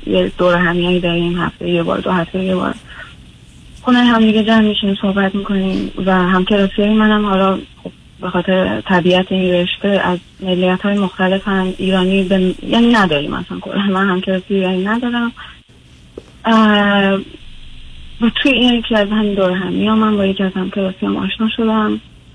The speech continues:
بعدها البته فهمیدم که ایشون اصلاً از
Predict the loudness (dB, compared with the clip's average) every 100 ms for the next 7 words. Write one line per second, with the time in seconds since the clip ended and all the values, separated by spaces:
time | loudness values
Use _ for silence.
0 | -20 -20 -20 -20 -20 -20 -20 -20 -20 -20
1 | -18 -4 2 2 2 2 0 2 0 -2
2 | -4 -6 -4 -2 -4 -4 -2 -2 -2 -6
3 | -4 -2 -2 -6 -14 _ _ _ _ -8
4 | -2 -2